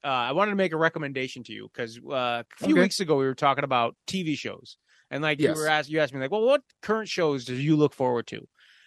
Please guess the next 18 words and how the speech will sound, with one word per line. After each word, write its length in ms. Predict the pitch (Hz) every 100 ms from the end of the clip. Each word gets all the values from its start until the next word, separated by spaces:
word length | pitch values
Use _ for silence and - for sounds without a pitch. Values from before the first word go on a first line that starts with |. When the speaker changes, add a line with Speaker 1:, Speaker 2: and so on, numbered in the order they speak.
| _ -
Speaker 1:
So 380 | - 175 175 170
my 220 | 170 185
wife 300 | 185 208 214
recommended 480 | 214 208 196 185 156
this 100 | 151
show 300 | - 160 156
called 260 | 156 139
Reservation 760 | 127 139 143 127 120 127 170 165
Dogs. 520 | 170 180 190 190 - _ _ _ _ _ _ _ _
Speaker 2:
Okay, 260 | 156 143 156
Speaker 1:
on 60 | 151
Speaker 2:
I've 200 | 147 139
heard 380 | 139 202 208
of 160 | 170 127
this. 500 | 123 117 120 - -
Speaker 1:
It's 200 | 156 -
on 260 | 175 185 202
Hulu. 520 | 240 208 127 107